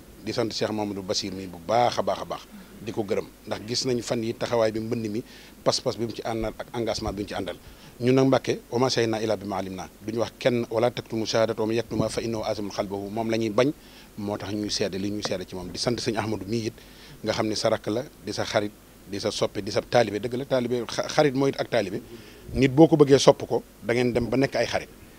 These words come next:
Te xarit moo Ibrahima, Ibrahima, ah? Wa taxsallaahu Ibrahima xaliilan, taxsallaahu Ibrahima xaliilan.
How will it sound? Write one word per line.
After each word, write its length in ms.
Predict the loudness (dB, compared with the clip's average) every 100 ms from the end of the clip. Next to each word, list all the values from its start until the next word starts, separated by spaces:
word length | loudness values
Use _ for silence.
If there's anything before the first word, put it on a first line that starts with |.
| -14 -4
Te 80 | 2
xarit 280 | 4 4 2 -6
moo 420 | -2 0 -2 -4 -6 -2
Ibrahima, 480 | 4 4 4 0 -4 -10 -20 -20 -20 -20 -20 -20 -20 -6 4
Ibrahima, 400 | 6 6 4 -2 -6 -16 -14 -12 -14 -16 -18 -16 4
ah? 160 | 6 6 4 -12 -14 -12 -14 -14 -16 -16 -18 -6
Wa 80 | 0
taxsallaahu 400 | 2 6 8 8
Ibrahima 260 | 8 6 4
xaliilan, 360 | 2 2 0 -6 -12 -18 -20 -20 -20 -10
taxsallaahu 400 | -4 2 4 6
Ibrahima 320 | 6 4 4
xaliilan. 380 | 2 2 0 -2